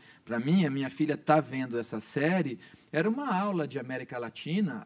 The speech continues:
né, que ela tava tendo, que ela ia dem-, ta-,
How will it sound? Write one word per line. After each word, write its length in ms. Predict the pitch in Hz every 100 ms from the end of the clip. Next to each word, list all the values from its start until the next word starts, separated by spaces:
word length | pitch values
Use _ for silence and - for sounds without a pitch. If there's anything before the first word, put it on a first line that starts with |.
| -
né, 360 | - 113 135 139
que 80 | -
ela 160 | 123 117
tava 240 | 120 117
tendo, 460 | 113 147 180 208 135
que 80 | 143
ela 120 | 143
ia 40 |
dem-, 200 | 156 180 180
ta-, 120 | -